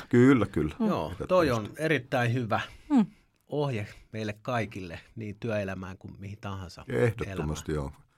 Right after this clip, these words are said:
Speaker 1: Kyllä
Speaker 2: Kyllä.
Speaker 1: mun mielestä lapsi, lap-, lapsien, niinku, kaikki se ajatusmaailma, sen kun sais, niinku, suoraan imettyä siinä,
Speaker 3: Joo.
Speaker 1: kun sä olet hiekkalaatikolla tai, tai ensimmäisen kerran pyöräselässä, niin se, vasta se riemu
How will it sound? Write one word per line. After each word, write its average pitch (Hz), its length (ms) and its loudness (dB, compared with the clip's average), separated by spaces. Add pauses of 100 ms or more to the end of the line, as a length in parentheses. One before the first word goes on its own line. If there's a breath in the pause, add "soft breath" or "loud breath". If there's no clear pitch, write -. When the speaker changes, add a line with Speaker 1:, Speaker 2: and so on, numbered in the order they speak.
(200)
Speaker 1:
Kyllä 101 200 4
Speaker 2:
Kyllä. 82 60 4
Speaker 1:
mun 92 180 2
mielestä 82 300 -2
lapsi, 92 460 -2
lap-, 90 320 -2
lapsien, 90 480 -2
niinku, 73 360 -6 (600)
kaikki 82 360 -2
se 78 140 -2
ajatusmaailma, 69 760 -4
sen 73 200 -4
kun - 140 -14
sais, 67 280 -6
niinku, 65 360 -12
suoraan 64 560 -8
imettyä 62 520 -12
siinä, 55 320 -12
Speaker 3:
Joo. 92 160 -10
Speaker 1:
kun 57 100 -16
sä 64 80 -16
olet 60 180 -14
hiekkalaatikolla - 1000 -12
tai, 107 300 -12
tai 110 220 -12 (280)
ensimmäisen 117 480 -14
kerran - 320 -14
pyöräselässä, 107 840 -14
niin 113 180 -14
se, - 120 -14 (280)
vasta - 240 -20
se 120 140 -12 (180)
riemu 120 380 -12